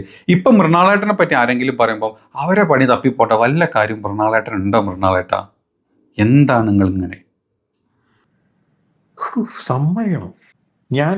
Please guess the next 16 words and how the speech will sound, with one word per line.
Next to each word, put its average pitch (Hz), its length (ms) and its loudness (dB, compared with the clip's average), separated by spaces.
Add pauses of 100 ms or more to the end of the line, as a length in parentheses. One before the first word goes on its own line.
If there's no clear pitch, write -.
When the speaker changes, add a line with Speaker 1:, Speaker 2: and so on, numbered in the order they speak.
Speaker 2:
ഇങ്ങനത്തെ 143 360 -6 (120)
ആൾക്കാരെ 107 360 -6
എന്താ 98 200 -10
ചെയ്യുന്നറിയോ? 87 380 -16 (840)
ഏഹ്, 92 580 -8 (480)
ഞാൻ 165 160 0 (120)
അവരെ, 147 220 -6 (420)
ഏഹ്, 98 460 -6 (160)
എൻ്റെ 127 180 -10
ചാനലിൽ 113 320 -6
നിന്ന് 107 180 -10
ഹൈഡ് 98 180 -10 (120)
ചെയ്യും. 92 180 -10 (920)
കാരണം 143 200 -4
പിന്നെ 131 220 -2
ഇവരെ 156 140 -4